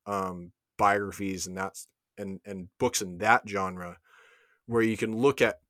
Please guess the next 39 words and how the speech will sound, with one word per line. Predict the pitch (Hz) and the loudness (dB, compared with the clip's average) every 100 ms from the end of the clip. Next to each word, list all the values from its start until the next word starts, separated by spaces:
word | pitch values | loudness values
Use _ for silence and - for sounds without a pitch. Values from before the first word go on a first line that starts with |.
| _ _ _ _ _ - | _ _ _ _ _ -4
people | 165 151 131 113 | 0 2 2 2
who | 120 | 2
have | 107 90 110 | 2 0 0
done | 110 127 127 | 0 0 -2
things | 127 127 135 139 127 - - _ _ _ - | 0 0 -2 -6 -6 -8 -12 _ _ _ -2
or | 110 | 0
activities | 95 - 120 113 117 117 107 - | 0 0 0 2 0 0 -2 -2
that | 104 - - | -2 -2 -4
then, | 107 104 101 98 _ _ _ 110 | -2 -4 -10 -14 _ _ _ -6
or | 101 | -2
made | 104 | -2
decisions | 92 - 113 110 113 101 | -2 -2 -2 -2 -6 -4
that | 107 - | -6 -4
then, | 110 104 101 95 _ _ _ - | -4 -4 -4 -12 _ _ _ -2
that | 113 | 0
exemplify | 104 - 113 131 123 120 123 127 | 0 0 0 2 4 4 4 2
things | 123 123 117 101 | 0 -2 -2 -6
you | 85 | -6
learn | 101 120 131 139 139 - | -6 -4 -6 -8 -14 -8
in | 120 | -4
a | |
self-help | 120 131 135 131 120 | 2 2 4 0 2
book, | 131 135 - - - - _ | -2 -2 -14 -20 -20 -20 _
it | 123 | 0
can | 127 120 | 0 2
be | 117 | 2
more | 120 123 113 | 4 4 4
memorable | 113 123 123 107 110 107 98 - | 2 2 2 4 4 4 0 -4
to | 101 | -2
see | - 117 110 107 98 _ _ _ - | 0 0 0 -2 -6 _ _ _ 4
that | 117 110 | 6 6
occur | - 113 107 104 | 0 0 2 2
in | - 104 | -2 -8
the | 98 | -6
arc | - 104 104 | -2 -2 -2
of | 90 | -6
a | |
whole | - 104 92 | -2 -2 -2
story | - - - 104 98 120 139 | -4 -4 -4 -2 0 0 -2